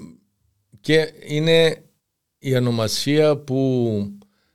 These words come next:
εδόθηκε μετά από την, ε, από την κάθοδο των Ελλήνων. Ε, είναι μια ελληνική λέξη που σημαίνει το, ο τόπος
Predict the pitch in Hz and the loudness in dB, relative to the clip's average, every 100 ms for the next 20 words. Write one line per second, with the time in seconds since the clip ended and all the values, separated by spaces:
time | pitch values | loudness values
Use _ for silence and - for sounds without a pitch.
0 | _ - 113 104 131 131 113 - 110 113 | _ -6 -4 4 4 4 -4 -10 -4 -4
1 | 127 131 131 117 110 104 127 135 143 143 | -4 -6 -12 -8 -8 -4 0 2 0 -4
2 | - 117 104 117 104 113 113 110 104 104 | -10 -10 -8 -8 -6 -6 -4 -2 -4 -4
3 | 101 98 98 92 92 _ _ - _ _ | -4 -4 -6 -10 -12 _ _ -20 _ _
4 | - 107 110 107 117 113 123 120 117 117 | -10 -6 -4 -2 0 2 2 2 0 -2
5 | 101 98 101 101 90 80 _ _ _ _ | -2 -2 -2 -2 -4 -10 _ _ _ _
6 | _ _ _ _ - 120 120 - 151 156 | _ _ _ _ -8 -4 -4 -2 0 0
7 | 147 156 160 160 156 120 135 143 107 101 | 0 0 0 -4 -6 -8 -6 -4 -4 -6
8 | - - 107 123 120 123 - 120 135 143 | -4 -4 -4 -6 -4 -6 -4 -2 0 0
9 | 143 139 127 127 - - - 117 113 113 | 0 0 -2 -8 -14 -8 -2 0 0 0
10 | 107 104 - _ _ _ _ _ _ _ | -4 -8 -12 _ _ _ _ _ _ _
11 | 120 113 110 139 147 147 | -6 -2 4 2 2 -4